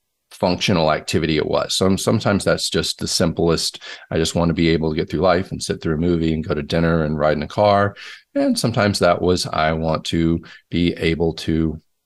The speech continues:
run a marathon. Um, so how do we help restore a level of function that helps people meet their goals? And, and, and for years, it, it was more focused on trying to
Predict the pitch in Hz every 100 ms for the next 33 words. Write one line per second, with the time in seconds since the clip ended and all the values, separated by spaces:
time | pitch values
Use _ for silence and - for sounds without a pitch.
0 | _ _ _ _ _ _ _ _ 78 76
1 | 76 117 113 104 104 98 101 - - -
2 | - 85 80 80 80 80 - - 95 95
3 | - 123 143 135 110 107 104 98 - -
4 | 101 95 - 90 - - 95 98 90 87
5 | 85 87 - 78 78 85 78 80 - -
6 | 85 80 78 76 - 80 - 95 - -
7 | - - - _ 85 87 82 92 - _
8 | _ _ - _ _ _ _ _ _ _
9 | _ _ _ _ 104 101 - _ _ _
10 | _ _ _ _ _ _ _ _ _ _
11 | - 101 98 - 101 104 269 294 87 85
12 | 104 90 - 110 101 107 107 104 92 -
13 | 82 90 82 - 95 90 90 90 82 82
14 | 78 76